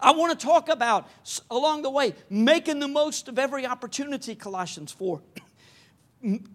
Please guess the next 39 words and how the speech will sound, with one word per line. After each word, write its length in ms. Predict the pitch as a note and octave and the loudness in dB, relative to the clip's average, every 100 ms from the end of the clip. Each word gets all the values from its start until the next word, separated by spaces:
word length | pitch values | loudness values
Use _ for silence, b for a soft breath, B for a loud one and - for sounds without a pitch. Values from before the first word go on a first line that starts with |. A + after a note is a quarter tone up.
| F3+ | -6
becoming 460 | - A3 E4 E4 C4+ C4 | -4 -2 -2 0 -2 4
all 240 | D4 D#4 | 6 6
things 400 | - D4 C#4+ G#3+ | 4 -2 -4 -6
to 80 | A#3+ | -6
all 280 | A#3+ C4 C4+ | 0 2 2
people 420 | C4+ D4 - G#3+ | -2 -12 -8 -10
in 200 | - G#3 G#3 | -10 -14 -8
order 280 | C4 A#3+ | -6 -4
that 180 | G3 A3 | -4 -6
some 300 | - B3 B3 | -6 -8 -8
might 260 | A3 A3+ - | -10 -12 -14
be 120 | G#3 | -14
saved, 400 | - A#3+ A3+ F#3+ | -10 -6 -6 -6
First 260 | G#3 G3 - | -12 -12 -10
Corinthians 600 | G3+ G3 F3 D#3+ C#3+ C3+ | -10 -10 -12 -14 -14 -10
nine. 300 | D#3 D3 A2+ | -10 -8 -12
I 280 | - - - | -18 -20 -10
wanna 160 | B3 C#4 | -8 -6
talk 240 | C#4+ C#4+ | -4 -2
about 260 | B3+ B3+ A3 | 0 0 0
the 60 | |
best 420 | G#3+ E3+ C#4 C#4 | -4 -2 -2 -4
method 400 | B3 C4 C4 A3+ | -6 -6 -6 -12
God 280 | G#3 B3 B3+ | -10 -8 -8
has 240 | G#3 A3 - - | -10 -12 -14 -8
ever 240 | C#4 E4 | -8 -6
devised 720 | C4+ B3 B3+ C4 C#4+ F3+ D3 B B B | -8 -8 -2 0 -2 -6 -10 B B B
for 220 | - C4 | -8 -4
evangelizing 1120 | A#3 A3+ B3+ C#4+ B3 G#3 E3+ D3 C#3+ C3 C3+ B2 b - | -2 -2 -2 -2 -2 -2 0 -2 -2 -8 -10 -12 b 0
others, 380 | G#3 - F3 C#3+ | 2 4 0 -4
and 120 | D#3 | -4
that's 300 | F#3 G3 - b b _ | -4 -4 -10 b b _
parents 460 | - A#3+ A#3 D#3+ - - | -6 -4 -4 -6 -10 -10
passing 400 | G3+ F#3 C4+ F#3+ | -8 -8 -8 -8
it 120 | F#3+ | -6
down 240 | F#3+ F#3+ | -6 -6
to 60 | F3 | -8
their 120 | F3 | -10
children. 380 | D3 - A3+ | -10 -8 -8